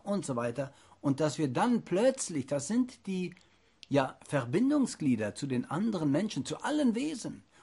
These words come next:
Und darum ist natürlich ein Meister, der nichts mehr schafft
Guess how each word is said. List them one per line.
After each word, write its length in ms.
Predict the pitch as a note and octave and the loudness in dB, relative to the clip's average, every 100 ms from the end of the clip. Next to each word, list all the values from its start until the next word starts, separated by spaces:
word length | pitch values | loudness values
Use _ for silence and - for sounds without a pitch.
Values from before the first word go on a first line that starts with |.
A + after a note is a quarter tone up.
| - | -12
Und 160 | D#2+ | -4
darum 380 | F#2 A#2+ B2+ C3 | 6 8 8 4
ist 180 | B2 - | 0 -4
natürlich 380 | A2+ - A#2 G#2+ | -4 -2 -4 -4
ein 160 | F#2+ | -2
Meister, 560 | F#2+ D#3 - - F#2+ G2+ - - - | 2 2 0 -4 -6 -8 -16 -20 -10
der 500 | F2+ A#2 A2+ G#2 - _ _ _ _ _ D3 | 2 4 4 0 -4 _ _ _ _ _ 4
nichts 420 | G#3+ G#3 - D3 | 4 4 -2 0
mehr 180 | A#2+ F#2+ | 2 0
schafft 600 | - G2 A#2+ - - | -4 -6 -8 -12 -20